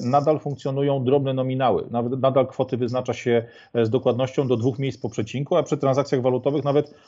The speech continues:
do czterech miejsc po przecinku. Więc ta funkcja wydawania reszty, do, domykania tych szczegółowych, d-, d-, drobnych wartości zawsze w wymianie była potrzebna. No i ona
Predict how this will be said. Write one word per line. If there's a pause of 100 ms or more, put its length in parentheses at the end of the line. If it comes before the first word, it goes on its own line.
do
czterech
miejsc
po
przecinku.
Więc
ta
funkcja (380)
wydawania
reszty,
do,
domykania
tych
szczegółowych,
d-,
d-,
drobnych
wartości (360)
zawsze
w
wymianie
była
potrzebna. (100)
No
i
ona